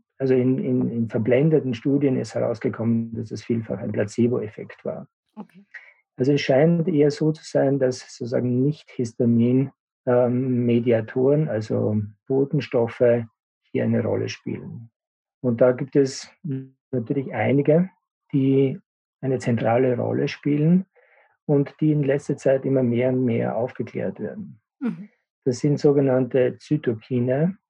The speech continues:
Speaker 2: Was wir alle von covid kennen mit dem Zytokinsturm,
Speaker 1: Ja.
Speaker 2: äh, in den letzten
Speaker 1: Genau.
Speaker 2: Jahren gelernt haben.
Speaker 1: Zytokine sind Botenstoffe, die eben Informationen unter den Zellen, ähm, vermitteln und weitergeben.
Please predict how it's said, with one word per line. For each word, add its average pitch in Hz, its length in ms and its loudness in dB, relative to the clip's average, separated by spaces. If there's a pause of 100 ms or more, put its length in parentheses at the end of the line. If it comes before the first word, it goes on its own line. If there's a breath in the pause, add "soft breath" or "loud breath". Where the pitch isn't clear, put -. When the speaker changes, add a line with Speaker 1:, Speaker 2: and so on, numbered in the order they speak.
(500)
Speaker 2:
Was - 240 -8
wir 202 180 -2
alle 175 240 0
von 190 340 -10
covid 220 600 -8
kennen 226 520 -2
mit 226 140 -4
dem 180 160 -6
Zytokinsturm, 208 1200 -2 (560)
Speaker 1:
Ja. 208 160 -8
Speaker 2:
äh, 180 100 -6
in 214 80 -2
den 208 100 -2
letzten 202 300 2
Speaker 1:
Genau. 214 160 0
Speaker 2:
Jahren 196 400 -2
gelernt 190 400 -6
haben. 202 260 -6 (180)
Speaker 1:
Zytokine 170 580 4
sind 151 200 -2
Botenstoffe, 147 720 0 (140)
die 147 200 -2
eben 143 440 0
Informationen 139 1000 0
unter 143 260 0
den 127 220 -2
Zellen, 131 640 -2
ähm, 123 600 -2 (300)
vermitteln 123 600 2
und 113 140 -4
weitergeben. 123 840 -2